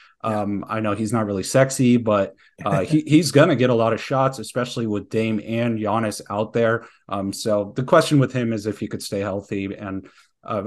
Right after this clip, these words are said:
Speaker 2: in the first game, you don't really have to worry about that. So at his price, sixty-five hundred, uh, he could be, he could possibly have a great game. Uh, and yeah, hi-, his pricing is, is pretty attractive to me,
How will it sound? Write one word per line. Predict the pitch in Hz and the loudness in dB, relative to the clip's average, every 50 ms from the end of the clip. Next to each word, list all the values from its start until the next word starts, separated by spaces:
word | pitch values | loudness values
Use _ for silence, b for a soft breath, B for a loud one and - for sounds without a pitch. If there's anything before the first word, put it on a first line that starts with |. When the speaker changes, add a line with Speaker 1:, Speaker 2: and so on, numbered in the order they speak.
| 110 - | -2 2
Speaker 2:
in | 156 151 | 6 6
the | 143 139 | 6 6
first | 139 151 139 120 - - | 4 2 2 0 0 -2
game, | 131 120 113 113 | -4 -4 -2 0
you | 123 139 | 0 2
don't | 131 123 117 107 | 2 2 0 -2
really | 104 104 104 98 | -4 -6 -8 -8
have | 98 95 - | -10 -12 -10
to | - 107 | -8 -8
worry | 95 98 98 101 95 95 | -6 -6 -6 -6 -6 -6
about | 98 92 98 98 95 - - | -4 -2 -2 -2 -2 -2 -4
that. | - 98 95 98 92 - | -4 -2 -2 -2 -4 -4
So | - - 104 101 95 | -4 -2 0 0 0
at | 85 127 135 135 | 2 2 2 4
his | 156 170 156 - | 4 2 0 0
price, | - - 165 165 156 - | 2 4 4 4 4 2
sixty-five | - 165 147 - - 143 139 127 123 123 110 | 0 -2 -2 0 -2 -2 2 2 2 2 2
hundred, | - 143 139 147 143 147 147 147 b b b b b _ - | 0 2 4 4 4 4 2 0 b b b b b _ -8
uh, | 120 113 107 | -4 -2 -2
he | 110 107 - 170 143 | -2 -2 -2 -4 -2
could | 135 - 143 127 | 0 0 0 0
be, | 117 147 143 - - | 0 -4 -6 -6 -8
he | - - 175 | -4 -4 -2
could | - - 196 170 139 123 - _ - | 2 4 4 4 4 0 -8 _ -4
possibly | - 127 131 139 135 139 - 160 143 135 143 147 143 147 147 143 117 | 0 4 4 4 2 2 0 0 2 2 4 4 2 0 -2 -6 -6
have | 117 127 127 120 | -4 -2 -2 -2
a | 127 | -2
great | 117 123 127 135 135 135 | 0 0 0 0 0 -2
game. | 131 120 123 131 143 151 151 b b b b b - | -2 -2 0 2 0 0 0 b b b b b -4
Uh, | 117 117 113 110 110 107 - | -2 -2 0 0 -2 -4 -6
and | 117 117 110 110 | -8 -8 -6 -4
yeah, | 113 104 98 101 | -4 -4 -4 -2
hi-, | 117 143 | -4 -4
his | 147 - 143 147 139 143 | -4 -2 -2 -2 -2 -2
pricing | - 123 117 113 - 117 107 | -2 -2 -2 -4 -6 -8 -8
is, | 98 90 82 - - | -8 -10 -12 -14 -14
is | 110 101 - | -14 -14 -14
pretty | _ - - 139 131 110 87 | _ -8 -8 -6 -6 -6 -8
attractive | - - - 95 92 - - - 113 104 - - | -10 -10 -10 -8 -8 -8 -10 -10 -12 -12 -12 -12
to | 113 | -10
me, | 107 104 101 101 98 | -8 -8 -8 -8 -10